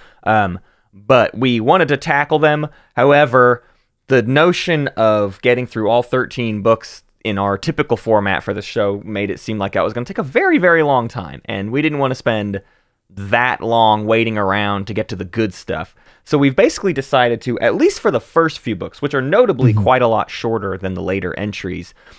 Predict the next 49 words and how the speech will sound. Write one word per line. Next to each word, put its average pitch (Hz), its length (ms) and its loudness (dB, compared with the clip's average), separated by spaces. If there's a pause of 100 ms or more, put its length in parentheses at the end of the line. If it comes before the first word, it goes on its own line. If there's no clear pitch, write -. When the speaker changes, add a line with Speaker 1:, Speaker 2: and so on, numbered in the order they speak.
Speaker 1:
we're 196 140 0
Speaker 2:
Right. 208 80 -2
Speaker 1:
tackling 165 420 -2
them 127 100 0
all 101 140 0
together, 82 380 -8
especially 180 380 -2
because, 107 500 0
Speaker 2:
Mm-hmm. 135 100 -8 (340)
Speaker 1:
you 117 60 -6
know, 87 300 -10
they're, 107 260 -2
the, - 160 -10
the, 135 360 -6
the 160 60 -4
stories 147 320 0
are 110 60 -6
just 101 200 -12
so 107 140 0
much 98 240 -8
simpler 95 720 -6 (260)
early 107 380 0
on, 98 320 -2
and 101 540 -4 (200)
we've 175 220 2
read 214 220 2
them, 85 260 -6
so 127 160 0
it's 113 140 -6
not 131 160 0
like 113 180 -2
we're 101 220 0
experiencing 104 560 -6
these 95 120 -6
things 98 200 -10
for 101 80 -12
the 92 80 -8
first 90 280 -10
time, 80 160 -10
so 87 140 -8
it's 95 100 -8
very 113 360 2
easy 98 180 -4
for 95 160 -8
us 92 100 -8
to 92 80 -8
burn 98 360 -2
through 101 260 -4
'em. 151 140 -6